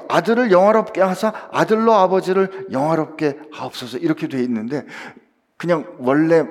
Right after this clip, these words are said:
그 원어의 느낌은 이-, 이래요. "아버지, 왔습니다. 그때가. 영화롭게 하소서. 당신의 아들을. 그리하여 아들로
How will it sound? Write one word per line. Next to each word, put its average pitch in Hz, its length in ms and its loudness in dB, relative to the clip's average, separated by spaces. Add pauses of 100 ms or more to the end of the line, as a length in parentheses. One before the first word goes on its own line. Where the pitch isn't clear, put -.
그 113 380 -10 (280)
원어의 135 440 0
느낌은 131 400 -4
이-, 117 220 -2
이래요. 120 240 -4 (180)
"아버지, 110 480 -10 (400)
왔습니다. - 680 -12
그때가. - 640 -18 (1120)
영화롭게 104 520 -14
하소서. - 640 -18 (300)
당신의 120 500 -14
아들을. - 520 -18 (1200)
그리하여 156 580 -10 (180)
아들로 202 720 -10